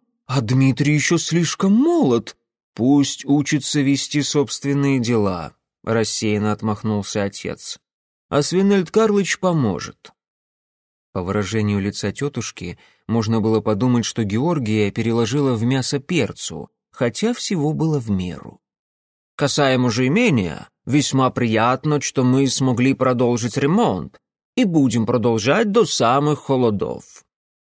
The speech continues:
«Есть ли смысл, Свинельд Карлыч? Вы же хотели поселить там артельщиков».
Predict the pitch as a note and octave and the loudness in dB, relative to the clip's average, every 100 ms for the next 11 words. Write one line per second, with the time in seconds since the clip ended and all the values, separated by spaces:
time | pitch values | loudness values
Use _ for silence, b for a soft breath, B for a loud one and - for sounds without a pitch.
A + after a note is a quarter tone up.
0 | _ - A#2 B2 F#3+ - G#3+ A3 B3 C4 | _ -8 -2 2 0 0 -2 0 0 0
1 | G#3 A#2+ G#2+ B2+ D3+ G#3 C3+ - A#2 G2 | 0 -2 -2 0 2 2 0 0 0 -2
2 | - - - G#2 A#2 B2+ B2+ A#2 B2 C#3+ | -10 -12 -10 -4 0 0 0 -2 -2 0
3 | D3 C#3 C3+ C#3 D3+ D#3+ E3 F3 F3+ C#4+ | 0 0 -2 0 -2 0 -2 0 -2 -2
4 | E3 - A2 - - | -2 -4 -8 -10 -14